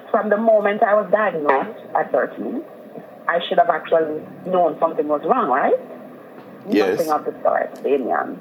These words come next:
Speaker 1: Nothing of the sort. I, I didn't even register certified disabled until probably, like, five years or, or so ago. Because as a child and a young adult, I really didn't understand what disability meant.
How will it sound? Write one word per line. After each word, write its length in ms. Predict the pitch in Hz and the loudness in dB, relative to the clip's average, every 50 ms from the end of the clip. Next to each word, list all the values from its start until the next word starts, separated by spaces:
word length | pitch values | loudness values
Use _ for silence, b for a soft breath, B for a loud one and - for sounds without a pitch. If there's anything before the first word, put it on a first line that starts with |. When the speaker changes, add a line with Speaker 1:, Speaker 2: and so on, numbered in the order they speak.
| - - | -12 -8
Speaker 1:
Nothing 420 | 165 165 180 175 - - 151 131 131 | -2 -2 -2 -2 0 -2 -4 -2 -2
of 120 | 120 - - | -4 -4 -4
the 60 | - - - | -4 -2 0
sort. 280 | - - - - - - - - | 0 2 2 0 0 -2 -2 -2
I, 420 | - 170 165 165 160 156 156 151 - - - - - | 0 2 2 2 2 2 -2 -4 -8 -12 -12 -6 -4
I 140 | 196 208 208 | -2 -2 -2
didn't 260 | 220 220 240 233 - - - | -2 -2 -4 -6 -6 -8 -6
even 360 | 240 254 254 202 247 233 214 | -4 -2 -2 0 0 0 0
register 720 | 185 180 196 202 202 175 170 170 - - 175 165 160 165 160 | 0 0 0 0 0 -2 -8 -8 -4 0 2 2 2 2 2
certified 480 | 170 165 165 165 165 165 165 156 151 151 | 2 0 2 2 0 0 2 0 0 0
disabled 500 | 165 165 - - - 160 151 - 156 147 | -2 -8 -6 -4 -4 -2 -2 0 0 2
until 260 | 147 147 147 - 151 147 | 0 0 0 -2 -2 0
probably, 280 | - 170 156 151 151 | 0 0 2 2 2
like, 260 | 147 147 147 - - | 2 2 0 -2 -2
five 280 | - 180 170 160 156 143 | 0 2 2 2 2 0
years 280 | 151 147 - - - - | -2 -4 -4 -4 -4 -2
or, 160 | 151 - - - - | -2 -4 -2 2 2
or 180 | 156 156 - - | 2 2 2 0
so 100 | - 123 | 0 0
ago. 300 | - - - - - - - - - - - - - - - - - - | 0 0 -2 -6 -6 -8 -10 -14 -20 -20 -20 -20 -20 -20 -20 -16 -8 -4
Because 480 | 185 180 - - 226 175 165 156 151 - - - - | -4 -2 0 0 0 2 2 0 -2 -4 -6 -4 -2
as 120 | 185 190 | 0 0
a 100 | 208 214 - - | 0 0 0 -2
child 220 | - 214 185 170 175 | 0 0 2 2 2
and 100 | 160 160 | 2 2
a 160 | 160 160 156 | 0 -2 0
young 220 | 160 165 165 160 - - | 0 0 0 0 0 -4
adult, 400 | 160 151 151 147 135 139 160 - B B B B B B B - | -2 0 2 2 2 0 -2 -6 B B B B B B B -2
I 100 | 170 180 175 | 0 2 2
really 640 | 170 165 165 165 170 180 202 208 196 190 185 180 165 | 0 0 -2 -6 -6 -4 -4 -4 -4 -4 -6 -6 -6
didn't 340 | 156 175 170 170 170 160 | -6 -8 -6 -6 -4 -4
understand 720 | - - 170 175 170 165 160 160 - 160 151 151 143 - 151 | -2 0 0 0 2 0 0 0 2 0 0 0 -2 -2 2
what 240 | 165 165 - - - | 2 2 2 0 -6
disability 600 | 156 - 147 135 139 139 147 143 - - 147 - | -6 -2 -2 -2 -2 -2 -6 -8 -10 -10 -10 -10
meant. 300 | - - - - - | -8 -8 -10 -10 -10